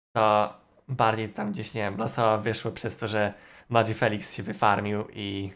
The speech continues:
nagle w-, wszystkich zaczął zabijać, gdzie,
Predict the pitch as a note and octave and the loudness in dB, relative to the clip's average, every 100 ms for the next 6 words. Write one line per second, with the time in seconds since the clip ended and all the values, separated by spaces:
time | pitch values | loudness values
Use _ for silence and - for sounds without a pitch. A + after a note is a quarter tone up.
0 | _ _ _ _ _ - F#2+ G2+ G2+ G2+ | _ _ _ _ _ -6 -2 -2 0 0
1 | G2+ - - - - A#2 - A2 G#2 G#2 | 0 -4 -12 -12 -8 -8 -6 -4 -4 -4
2 | G#2 A2 G2+ G#2 A2 - - G#2 | -2 -2 -2 0 -2 -2 -2 -2